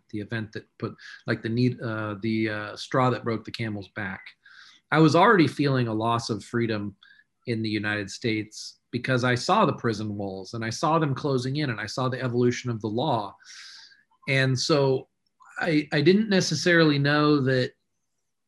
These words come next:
for sure that I wanted to live offshore. I, I had a feeling, I, I had a feeling, but I just didn't know how good it could be. I, I was really familiar with Mexico and some other places,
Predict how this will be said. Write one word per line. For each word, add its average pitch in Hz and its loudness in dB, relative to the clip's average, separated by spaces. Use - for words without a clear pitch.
for 139 -2
sure 180 6
that 147 4
I 131 4
wanted 120 0
to 117 -2
live 113 -2
offshore. 98 -8
I, 131 0
I - 4
had 160 2
a 147 4
feeling, 131 0
I, 143 -6
I 143 -2
had 185 6
a 170 6
feeling, 156 4
but 123 4
I 127 4
just 151 0
didn't 165 4
know 147 2
how 135 0
good 127 2
it 123 -4
could 104 -8
be. 101 -8
I, 127 -6
I 151 -6
was 123 -2
really 175 8
familiar 143 -2
with 120 -2
Mexico 120 -4
and 110 -10
some 123 -8
other 117 -4
places, 117 -6